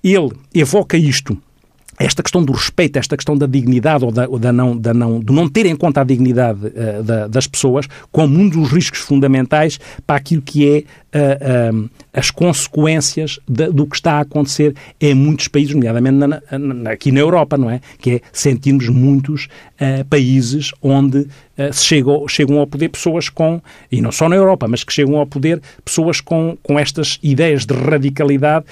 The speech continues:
e às vezes muito pouco fundamentadas, quer cientificamente, quer dando pontapés na ciência, eh, com esta, com este apelo àquilo que é também a imaturidade das pessoas e a necessidade, às vezes, de terem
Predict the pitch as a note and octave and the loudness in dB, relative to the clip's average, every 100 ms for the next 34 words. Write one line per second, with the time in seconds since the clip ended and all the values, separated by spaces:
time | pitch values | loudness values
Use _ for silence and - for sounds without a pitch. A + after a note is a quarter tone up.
0 | - - C3 C#3 C3+ C3+ D#3 A2+ C3+ E3+ | -20 -6 0 2 2 0 0 2 2 2
1 | F3 - D#3 D3+ - E3 - - - - | 0 0 0 0 -2 -10 -12 -18 -12 -2
2 | F#3+ D#3+ D3 D3 C#3+ E3 C#3 C3+ - D3+ | 2 2 2 0 0 0 0 -2 0 0
3 | B2+ - D#3 D3+ C#3 D3 D3 C#3 C3 B2+ | 0 -2 0 0 0 -2 -6 -6 -2 0
4 | C#3+ E3 - - - - E3+ D#3 E3+ D#3 | 0 -2 -8 -20 -16 -2 0 2 2 0
5 | D3+ D#3+ C#3 D3 C#3+ C#3 C#3 - C#3 D3 | -2 -2 -2 0 2 2 0 0 0 0
6 | - E3+ - - - - D#3+ D#3 - D3+ | -2 -4 -6 -20 -14 -2 -2 -2 0 2
7 | D#3 E3+ - E3 D#3 - - D#3 E3+ - | 2 0 -2 -4 -6 -12 -4 -2 0 -2
8 | F#3+ - C#3+ C#3 F#3+ F#3 F3+ G3 - - | -4 -2 -2 0 2 2 2 -4 -8 -20
9 | _ D#3 C3+ - G#3 D3+ - F#3 D3 - | _ -8 -6 -2 -4 -4 -2 0 0 -2
10 | - - D3+ E3+ D#3+ G#3 F3+ E3+ E3+ F3+ | -10 -14 -4 -2 2 2 4 2 2 2
11 | F#3 C#3 D#3+ D#3 C#3+ G3+ E3+ C#3 C#3+ - | 2 -2 -4 -2 0 0 0 -2 -4 -6
12 | - D#3+ F3+ D#3 F3 F#3 F3+ - F3+ F#3 | -8 -2 0 0 0 -2 -2 -4 -2 -2
13 | D#3+ D#3+ C#3 E3+ - - E3+ C3 | -2 -4 -2 -2 -2 -2 0 0